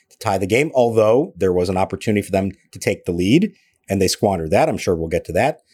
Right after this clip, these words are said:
And yeah, there were things in the bottom of the ninth that never had to let it get to that point. I, I don't think Harvey,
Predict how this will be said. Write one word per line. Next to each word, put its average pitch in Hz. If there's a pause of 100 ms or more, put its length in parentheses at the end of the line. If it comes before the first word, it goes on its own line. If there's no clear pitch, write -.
(240)
And 107
yeah, 123
there 110
were 107
things 131
in 110
the 104
bottom 117
of 110
the 104
ninth 104
that 87
never 98
had 98
to 92
let 95
it 90
get 107
to 110
that 90
point. 113 (760)
I, 143
I 147
don't 196
think 175
Harvey, 139